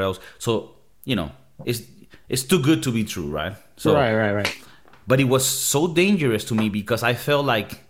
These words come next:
Speaker 1: I'm not a, I don't, I don't think I'm addicted to anything.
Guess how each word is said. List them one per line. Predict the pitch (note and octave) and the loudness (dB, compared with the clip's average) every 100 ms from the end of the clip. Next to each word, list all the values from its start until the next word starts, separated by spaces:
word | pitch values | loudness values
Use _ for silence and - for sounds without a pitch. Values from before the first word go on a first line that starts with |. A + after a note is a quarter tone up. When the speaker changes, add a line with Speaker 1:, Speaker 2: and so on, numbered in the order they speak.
| - - - - _ _ _ - _ - - - - | -20 -20 -20 -20 _ _ _ -20 _ -20 -20 -20 -4
Speaker 1:
I'm | A2 | 0
not | D3+ F#3+ B2+ | 2 2 0
a, | A2+ B2+ | -2 0
I | |
don't, | C3+ D3 | 0 0
I | C3+ | -2
don't | C3+ | -2
think | C#3+ | -2
I'm | C3 | -2
addicted | G#2 A2+ C3+ A2 F2+ - - - - - - - | -2 -4 -4 -6 -6 -10 -20 -20 -20 -20 -20 -6
to | G#2 | -2
anything. | A#2 A#2+ E2 E2+ | 0 -2 -4 -8